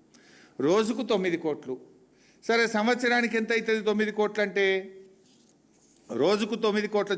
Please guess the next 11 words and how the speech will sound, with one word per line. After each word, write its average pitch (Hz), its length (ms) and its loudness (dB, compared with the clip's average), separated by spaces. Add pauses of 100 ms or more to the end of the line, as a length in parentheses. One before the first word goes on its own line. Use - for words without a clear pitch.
చొప్పున 196 340 -4 (460)
సంవత్సరానికి 220 760 0
మూడు 208 340 0
వేల 214 360 2
రెండు 196 240 0
వందల 196 200 2
ఎనభై 175 300 2
ఐదు 165 180 0
కోట్లు 165 280 -8
ఖర్చు - 280 -8
అవుతుంది. - 260 -20